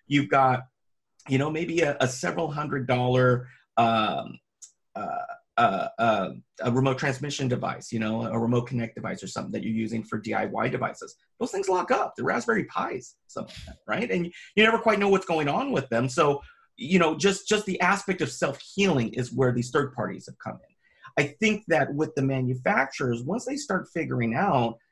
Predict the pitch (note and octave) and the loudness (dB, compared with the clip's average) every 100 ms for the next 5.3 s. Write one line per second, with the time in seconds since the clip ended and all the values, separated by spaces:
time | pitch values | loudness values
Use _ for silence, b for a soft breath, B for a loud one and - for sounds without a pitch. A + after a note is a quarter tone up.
0 | - C3 F3 A3+ E4+ B3 F#3+ C#3 C#3+ C#3+ | -6 0 2 2 0 0 2 2 4 4
1 | C3+ B2+ - - C3 B2 A#2+ - - - | 4 0 -2 0 2 4 0 -6 -14 -14
2 | - _ _ B2+ C#3 D#3 E3 C#3 B2+ - | -20 _ _ 2 4 6 4 0 -4 -4
3 | - - C#3 C#3+ C3 - - - _ _ | -8 0 2 2 0 -10 -12 -14 _ _
4 | _ _ _ C3 A#2 A2+ A2 G#2+ G#2 F#2+ | _ _ _ 0 2 2 -2 -2 -6 -6
5 | F#2+ G2 - | -8 -14 -16